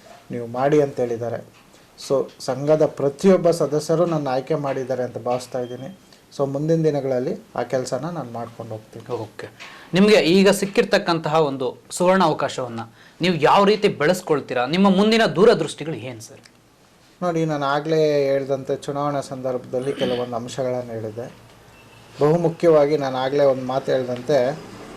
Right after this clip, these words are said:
Speaker 1: ಸಂಘದಲ್ಲಿ ಸರಿಸುಮಾರು ಮುನ್ನೂರು ಜನ ಯುವ ವಕೀಲರಿದ್ದಾರೆ. ನಾ-,
Speaker 2: ಓಕೆ.
Speaker 1: ಐನೂರು ಸದಸ್ಯರಲ್ಲಿ ಮುನ್ನೂರೈವತ್ತು ಜನ ಯುವ ವಕೀಲರಿದ್ದಾರೆ.
Speaker 2: ಹ್ಮ್, ಹ್ಮ್, ಹ್ಮ್.
Speaker 1: So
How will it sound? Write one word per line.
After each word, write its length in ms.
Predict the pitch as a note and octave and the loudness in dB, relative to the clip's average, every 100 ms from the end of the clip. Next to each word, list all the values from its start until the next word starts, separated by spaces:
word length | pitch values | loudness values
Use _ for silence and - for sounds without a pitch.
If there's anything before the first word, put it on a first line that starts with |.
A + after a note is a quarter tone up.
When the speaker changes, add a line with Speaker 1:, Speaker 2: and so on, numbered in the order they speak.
| - - - | -12 -8 -2
Speaker 1:
ಸಂಘದಲ್ಲಿ 720 | D3+ F#3 G3 F#3+ F#3 F#3 F#3+ | 0 4 4 6 6 6 4
ಸರಿಸುಮಾರು 1500 | - - F3 F3+ G#3 - F#3 F3 E3+ E3 D#3+ F#3 C3+ D#3+ D#3+ - - - - - | 0 -2 4 6 6 4 -2 0 2 2 4 2 2 -2 -6 -18 -20 -20 -20 -6
ಮುನ್ನೂರು 480 | D3 F3 G3+ G3+ F#3 | -2 2 4 6 4
ಜನ 200 | D#3 E3+ | 2 2
ಯುವ 260 | E3 D3 D3+ | 2 2 2
ವಕೀಲರಿದ್ದಾರೆ. 580 | C#3+ C#3 A#2+ A2+ G#2+ A2 - - - - | 0 -4 -4 -4 -6 -8 -14 -20 -20 -12
ನಾ-, 80 | B2 | -6
Speaker 2:
ಓಕೆ. 200 | B2+ A#2+ | -4 -4
Speaker 1:
ಐನೂರು 460 | A2 C3 D3+ E3 D#3+ | -4 -2 2 4 2
ಸದಸ್ಯರಲ್ಲಿ 1040 | D3+ C#3+ D#3 D#3 C#3 A#2 B2 D3+ - - - | 2 0 0 0 -4 -4 -8 -10 -16 -20 -12
ಮುನ್ನೂರೈವತ್ತು 680 | C#3 E3 F#3+ E3+ E3 D#3 D#3 | -4 2 4 6 6 4 2
ಜನ 200 | C3+ D3 E3+ B2 C3 | -2 -2 -2 -4 -2
ಯುವ 260 | C#3+ E3+ | 4 4
ವಕೀಲರಿದ್ದಾರೆ. 580 | D3 - C3 A2 G#2+ G2+ | 4 0 -4 -4 -6 -10
Speaker 2:
ಹ್ಮ್, 400 | - - C#3 A#2+ | -10 -8 -8 -8
ಹ್ಮ್, 160 | A#2 A2+ | -10 -10
ಹ್ಮ್. 180 | A#2 - - - - | -10 -12 -14 -10 2
Speaker 1:
So 140 | G#3 | 2